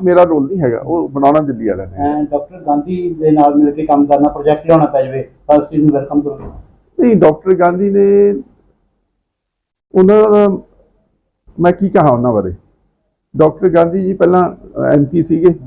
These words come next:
Speaker 1: ਤਾਂ ਵੀ ਜਿੱਤ ਕੇ ਆਪਣਾ ਕਲੀਨਿਕ ਚਲਾਉਂਦੇ ਸੀ, ਬੈਠਦੇ ਸੀ, ਠੀਕ ਹੈ ਨਾ।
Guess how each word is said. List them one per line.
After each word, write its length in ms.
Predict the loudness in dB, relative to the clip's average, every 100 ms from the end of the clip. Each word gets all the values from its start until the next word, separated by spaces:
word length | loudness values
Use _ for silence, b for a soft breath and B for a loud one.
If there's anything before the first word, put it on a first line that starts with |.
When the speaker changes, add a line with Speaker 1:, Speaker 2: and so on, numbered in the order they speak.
| -20 _ _ _ -2
Speaker 1:
ਤਾਂ 160 | 0
ਵੀ 120 | 0 0
ਜਿੱਤ 220 | -2 -2
ਕੇ 140 | 0 2
ਆਪਣਾ 240 | 2 -4
ਕਲੀਨਿਕ 360 | -2 0 0 -2
ਚਲਾਉਂਦੇ 320 | -2 0 -2
ਸੀ, 160 | -2 0
ਬੈਠਦੇ 400 | 0 0 -2 -4
ਸੀ, 140 | -6 -10 -20 -20 _ _ _ _ -4
ਠੀਕ 140 | 0
ਹੈ 40 |
ਨਾ। 120 | 2